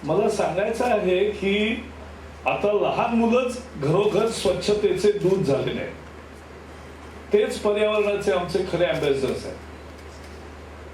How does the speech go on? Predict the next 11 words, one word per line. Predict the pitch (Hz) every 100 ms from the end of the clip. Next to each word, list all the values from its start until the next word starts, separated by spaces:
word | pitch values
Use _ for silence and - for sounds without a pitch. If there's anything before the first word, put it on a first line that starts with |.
| - - -
आणि | 165 208
मी | 220 226
झोपडपट्टीपासून | 160 165 220 226 226 - 226 202 196 220 262 - - - - - - - - - - - -
मोठ्या | 175 190 208
एरियापर्यंत | 202 190 185 180 156 151
कुठेही | 180 185 220 190
गेलो | 196 190 196
तरी | 190
मला | 165 160
हे | 160
दिसतं. | 143 139